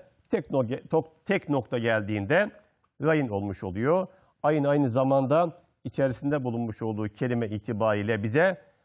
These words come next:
Arapçadan geçmiş kelimeleri gösteriyor. Evet, ayın ve gayn.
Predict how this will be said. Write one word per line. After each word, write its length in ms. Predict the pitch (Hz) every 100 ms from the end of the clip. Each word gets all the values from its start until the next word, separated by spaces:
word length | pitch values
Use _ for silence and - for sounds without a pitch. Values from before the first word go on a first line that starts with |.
| _ -
Arapçadan 580 | 135 127 - 104 104 92
geçmiş 600 | 95 - 160 - - - _
kelimeleri 520 | - 127 107 98 139 127
gösteriyor. 920 | 107 - 110 101 98 95 92 - - _ _ _ _ _ _ _ _ _
Evet, 180 | 104 107 -
ayın 380 | 131 147 185 180 _ _ _ _ -
ve 260 | 127 143 139
gayn. 280 | 131 113